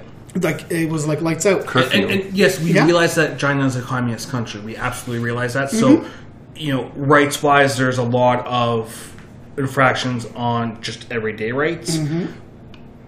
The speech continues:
Speaker 3: However,
Speaker 1: It stopped it.
Speaker 3: it stopped it. And I also want to point out that the countries that have been the least affected and have bounced back the quickest are countries that have been led by women.
Speaker 1: Yes.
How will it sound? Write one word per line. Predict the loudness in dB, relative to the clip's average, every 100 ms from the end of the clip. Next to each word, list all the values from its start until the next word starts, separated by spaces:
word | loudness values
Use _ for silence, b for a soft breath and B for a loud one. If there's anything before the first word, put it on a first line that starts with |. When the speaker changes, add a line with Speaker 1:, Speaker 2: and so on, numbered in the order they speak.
| -20 -12 -4
Speaker 3:
However, | 0 2 2 2 2 2 2 2 2 2 -2 -8 -4
Speaker 1:
It | -4 -2
stopped | -2 2 2 0 -10
it. | -12 -12 -8
Speaker 3:
it | -6
stopped | -4 -4 0 2 2 0
it. | 0
And | 2
I | 4 4
also | 0 -2 -2
want | -2 -2
to |
point | -2 0 2
out | 0 -2
that | -4 -2
the | 0 0 0 -6 B B B
countries | 2 2 2 2
that | 0
have | 0 0
been | 2 2 0
the | -6
least | -6 -6 -4
affected | -4 -2 -4 0 2
and | 2
have | 2 -2 -4
bounced | -6 -6 -6
back | -6 -8
the | -6
quickest | -2 -2 -2 -6 B B B -10
are | -6
countries | -2 0 0 0
that |
have | 0
been | 0
led | 0 -2
by | -6
women. | -8 -8 -8 -8 -10 -16 -18 -12
Speaker 1:
Yes. | -8 -8 -10 -16